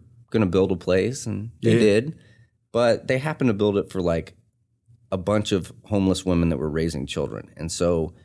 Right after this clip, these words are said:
Speaker 1: his entire pension and the thing that she started is, like, now they've
Speaker 2: He
Speaker 1: got
Speaker 2: gave it
Speaker 1: hundreds
Speaker 2: all
Speaker 1: of
Speaker 2: away.
Speaker 1: women. He gave it all away. And they have hundreds of women that have gone through this program where she basically helps them not just get back on their feet, like, learn to live
Speaker 2: Yeah, yeah.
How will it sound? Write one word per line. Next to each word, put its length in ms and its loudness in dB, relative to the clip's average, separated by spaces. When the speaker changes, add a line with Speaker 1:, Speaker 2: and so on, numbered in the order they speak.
Speaker 1:
his 200 -2
entire 480 0
pension 400 -2
and 160 0
the 60 -4
thing 280 0
that 100 -2
she 160 -6
started 520 -2
is, 180 -6
like, 200 -4
now 340 -2
they've 100 2
Speaker 2:
He 40 2
Speaker 1:
got 120 2
Speaker 2:
gave 140 6
it 20 6
Speaker 1:
hundreds 320 4
Speaker 2:
all 80 2
Speaker 1:
of 60 2
Speaker 2:
away. 140 6
Speaker 1:
women. 140 0
He 140 -10
gave 280 0
it 120 -2
all 300 2
away. 360 -10
And 100 -4
they 60 4
have 100 0
hundreds 400 2
of 120 -2
women 260 4
that 60 2
have 100 -2
gone 220 0
through 260 0
this 260 -6
program 640 -2
where 160 -4
she 300 -4
basically 640 -4
helps 240 -4
them 200 0
not 180 -2
just 160 -2
get 160 -4
back 220 -4
on 80 -6
their 100 -8
feet, 360 -6
like, 340 -8
learn 320 0
to 100 -6
live 420 0
Speaker 2:
Yeah, 220 2
yeah. 240 2